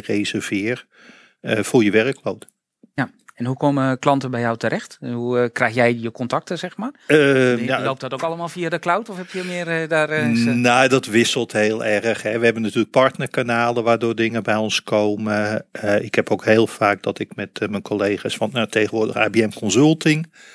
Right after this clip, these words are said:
Speaker 1: eh, dingen samen doe. Ook collega's die ondertussen bij Kindle werken, waar ik samen, eh, mee werk. En dan inderdaad wat, eh,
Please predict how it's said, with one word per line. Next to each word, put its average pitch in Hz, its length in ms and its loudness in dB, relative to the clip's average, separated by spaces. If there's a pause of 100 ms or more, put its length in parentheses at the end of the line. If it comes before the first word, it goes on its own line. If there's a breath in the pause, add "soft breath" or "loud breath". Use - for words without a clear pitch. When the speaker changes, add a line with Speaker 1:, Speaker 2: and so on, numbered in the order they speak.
(220 loud breath)
Speaker 1:
eh, 139 220 4
dingen 139 240 2
samen 127 440 0
doe. 127 160 -6
Ook 107 180 -4
collega's 101 640 -8
die 104 340 -8
ondertussen 107 440 -4
bij 104 100 -10
Kindle 160 400 4
werken, 135 300 0
waar 123 100 0
ik 113 80 -4
samen, 110 680 -4
eh, 110 140 -4
mee 107 240 -6
werk. 110 400 -10 (460 loud breath)
En 127 160 2
dan 104 160 4
inderdaad 104 600 0
wat, - 380 -6
eh, 107 140 -4